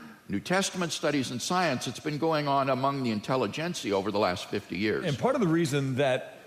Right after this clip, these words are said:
Speaker 2: i-, it's coming from the bottom up is because for so long, I, I think the church has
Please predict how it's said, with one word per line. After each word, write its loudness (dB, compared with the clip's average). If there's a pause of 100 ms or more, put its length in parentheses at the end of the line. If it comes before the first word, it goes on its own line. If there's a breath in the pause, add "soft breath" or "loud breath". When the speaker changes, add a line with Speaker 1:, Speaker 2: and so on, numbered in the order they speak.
(180)
Speaker 2:
i-, -2
it's 0
coming 2
from -2
the 2
bottom 2
up 2
is -4
because -2
for -4
so 0
long, 2 (340 loud breath)
I, 2
I 2
think 0
the -4
church 0
has 0